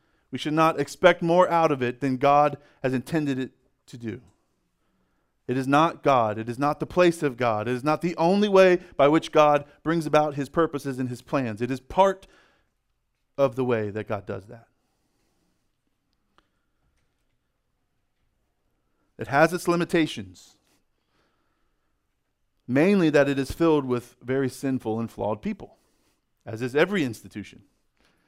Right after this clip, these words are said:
including every one of our marriages, every one of our churches. They're all filled with flawed people, sinful people.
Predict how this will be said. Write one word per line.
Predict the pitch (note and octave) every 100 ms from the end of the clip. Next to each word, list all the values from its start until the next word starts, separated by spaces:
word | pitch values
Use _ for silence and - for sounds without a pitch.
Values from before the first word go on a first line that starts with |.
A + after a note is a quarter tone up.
| _ _
including | A2+ D3+ D3+ D#3 -
every | D3 E3+
one | E3
of | E3
our | D3+
marriages, | D3 D3 D3 D#3+ E3+ - -
every | D3 D#3
one | E3
of | E3
our | D#3
churches. | - D#3+ E3+ E3 - _ _ _ _ _ _ _ _ _ _ _ _ _ _ _ _
They're | C#3 D#3
all | F3+ G3
filled | G3+ F#3 C#3+
with | C3
flawed | - E3 F#3+ E3+ C3+ A2+ G#2+ _
people, | E3+ E3 A#2 F#2
sinful | - F#3 F#3 D#3 C3+
people. | F3 C#3+ A2+ G2